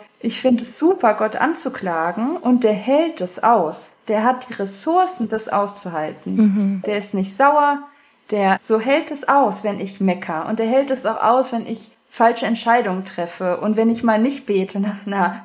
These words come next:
Speaker 1: am Feierabend und wenn ich nicht in Gottesdienst gehe, der hält es aus. Und das, finde ich, ist die krasseste Sozialarbeiterhaltung, die man haben kann. Also
Speaker 2: Mhm.
Speaker 1: zu sagen, ich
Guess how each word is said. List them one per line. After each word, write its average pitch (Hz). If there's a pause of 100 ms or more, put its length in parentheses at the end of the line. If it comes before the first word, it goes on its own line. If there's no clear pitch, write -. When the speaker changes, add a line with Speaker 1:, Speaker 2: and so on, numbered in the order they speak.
Speaker 1:
am 202
Feierabend 175
und 196 (200)
wenn 233
ich 247
nicht 311
in 226
Gottesdienst 185
gehe, 190
der 214
hält 302
es 220
aus. 202
Und 214 (520)
das, 247 (240)
finde 247
ich, 226
ist -
die 226 (140)
krasseste 247
Sozialarbeiterhaltung, 196
die 190
man 185
haben 254
kann. 175
Also 202
Speaker 2:
Mhm. 190 (320)
Speaker 1:
zu -
sagen, 214
ich -